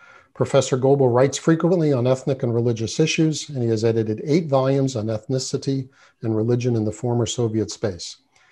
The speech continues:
He is also the author of more than one hundred articles and chapters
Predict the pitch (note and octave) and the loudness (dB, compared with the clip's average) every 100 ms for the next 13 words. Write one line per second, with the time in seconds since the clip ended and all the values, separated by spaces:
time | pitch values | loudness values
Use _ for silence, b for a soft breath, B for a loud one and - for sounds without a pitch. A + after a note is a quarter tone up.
0 | b B2+ A#2 B2 D#3+ D#3+ C#3 C3 C3 C3+ | b 0 2 4 2 4 4 6 4 2
1 | C3+ B2 A2+ A2+ A2+ G#2+ A2 C3 C#3 C#3+ | 2 0 0 0 0 -2 0 0 0 2
2 | C#3 C3 C3 C3+ C#3 C3+ A2+ - B2 A2+ | 4 4 2 0 -4 -2 -4 -4 -4 -2
3 | C3 B2+ | -4 -4